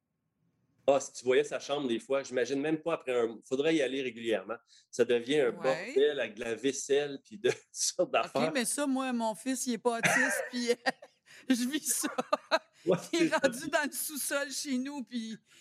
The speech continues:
Speaker 2: des fois, je sais plus où il est, là, en dessous des couvertes ou quelque
Speaker 1: Ouais,
Speaker 2: part à
Speaker 1: c'est
Speaker 2: côté du linge. Ou... Fait que ça, on se ressemble, là, comme, euh, ça ressemble, nos, nos deux réalités se ressemblent, tu sais.
Speaker 1: T'as raison, mais je pense qu'il serait limité au niveau, disons, de,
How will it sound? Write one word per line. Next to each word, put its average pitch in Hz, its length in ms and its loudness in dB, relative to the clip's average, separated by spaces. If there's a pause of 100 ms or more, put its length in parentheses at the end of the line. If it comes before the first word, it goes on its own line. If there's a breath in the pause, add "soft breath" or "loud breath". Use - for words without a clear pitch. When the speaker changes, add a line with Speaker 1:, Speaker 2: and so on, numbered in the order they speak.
(140)
Speaker 2:
des 240 120 2
fois, 294 180 -2
je 285 80 -6
sais 262 220 -2
plus 269 160 -4
où 277 120 0
il 247 200 0
est, - 20 -2
là, 254 260 -2
en 220 40 -4
dessous - 180 -12
des 220 140 -4
couvertes 226 540 -6
ou 226 60 -6
quelque 196 280 -4
Speaker 1:
Ouais, 269 80 6
Speaker 2:
part 220 200 -2
à 214 60 -4
Speaker 1:
c'est - 80 -8
Speaker 2:
côté 214 280 -8
du 190 180 -12
linge. 226 440 -4
Ou... 190 160 -10 (360 loud breath)
Fait 208 140 2
que 208 60 -12
ça, 196 280 0
on 202 80 -4
se - 120 -6
ressemble, 269 460 -2
là, 240 180 -2
comme, 214 320 -4
euh, 190 140 -6
ça 190 200 -4
ressemble, 269 340 -4
nos, 208 220 -4
nos 196 180 -8
deux 202 160 -6
réalités 185 520 -6
se - 160 -8
ressemblent, 196 380 -6 (140)
tu 185 60 -12 (100)
sais. - 160 -10
Speaker 1:
T'as 135 120 6
raison, 139 460 0
mais 131 80 -4
je - 80 -10
pense 214 220 0
qu'il - 60 -10
serait 147 180 0
limité 139 320 2
au 170 80 6
niveau, 135 280 -4
disons, 143 300 2
de, 104 380 -2